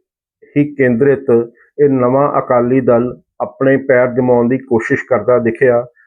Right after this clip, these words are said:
ਪਰ ਕੋਈ ਬਹੁਤੀ ਸਫਲਤਾ ਇਸ ਦਲ ਨੂੰ ਮਿਲ ਰਹੀ ਹੈ, ਅਜਿਹਾ ਵੀ ਨਹੀਂ ਕਿਹਾ ਜਾ ਸਕਦਾ। ਇਸ ਦੇ ਨਾਲ ਹੀ ਸ਼੍ਰੋਮਣੀ ਅਕਾਲੀ ਦਲ ਬਾਦਲ, ਉਸ ਵੱਲੋਂ ਵੀ ਆਪਣੀਆਂ ਗਤੀਵਿਧੀਆਂ,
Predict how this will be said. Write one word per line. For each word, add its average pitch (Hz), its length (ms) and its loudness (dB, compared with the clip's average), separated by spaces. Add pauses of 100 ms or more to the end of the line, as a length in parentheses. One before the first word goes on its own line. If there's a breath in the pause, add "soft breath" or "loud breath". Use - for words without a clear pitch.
(160 soft breath)
ਪਰ 139 100 -2
ਕੋਈ 143 200 0
ਬਹੁਤੀ 143 440 -2
ਸਫਲਤਾ 131 800 -2 (280)
ਇਸ - 240 -2
ਦਲ 131 220 2
ਨੂੰ 139 200 2
ਮਿਲ 123 180 4
ਰਹੀ 127 320 2
ਹੈ, 120 180 2 (480 loud breath)
ਅਜਿਹਾ 143 320 2
ਵੀ 139 120 -2
ਨਹੀਂ 131 180 0
ਕਿਹਾ 117 180 2
ਜਾ 110 160 0
ਸਕਦਾ। - 1200 -8
ਇਸ 147 200 -4
ਦੇ 160 220 4
ਨਾਲ 127 400 2 (100)
ਹੀ 135 180 -2 (640)
ਸ਼੍ਰੋਮਣੀ 147 600 2
ਅਕਾਲੀ 131 420 2
ਦਲ 127 300 2 (100)
ਬਾਦਲ, 117 440 2 (540)
ਉਸ 147 260 -2
ਵੱਲੋਂ 147 300 4
ਵੀ 147 220 2 (100)
ਆਪਣੀਆਂ 135 440 0
ਗਤੀਵਿਧੀਆਂ, 131 680 0